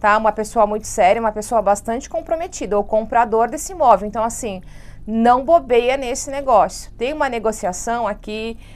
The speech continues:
talvez tenha uma pequena redução de preço, é, mas assim, é um negócio que ainda vai ser vantajoso pra vocês. Então, ah, não desistam, tá? É, às vezes você fecha muito ali o martelo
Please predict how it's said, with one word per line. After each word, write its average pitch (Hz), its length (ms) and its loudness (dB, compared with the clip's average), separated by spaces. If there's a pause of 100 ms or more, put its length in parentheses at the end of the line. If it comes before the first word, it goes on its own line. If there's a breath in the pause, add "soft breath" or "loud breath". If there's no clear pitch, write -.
(140)
talvez 220 260 2
tenha 240 160 -2
uma 226 140 2
pequena 262 340 -6
redução 233 460 -2
de 208 120 -8
preço, 202 540 -6 (680 soft breath)
é, 190 440 6
mas 202 260 4
assim, 254 380 -2
é 208 100 -2
um - 20 2
negócio 226 540 4
que 254 220 -4
ainda 233 260 2
vai 269 140 -2
ser 277 200 -4
vantajoso 254 720 -2
pra 285 140 -2
vocês. 285 380 -2
Então, 247 500 -2
ah, 226 160 -2
não 226 220 2
desistam, 269 600 -6 (160)
tá? 240 360 4 (340 loud breath)
É, 196 260 6
às 202 140 8
vezes 226 180 2
você 247 220 -4
fecha 247 420 4
muito 240 300 -4
ali 240 140 0
o 233 40 -2
martelo 220 680 2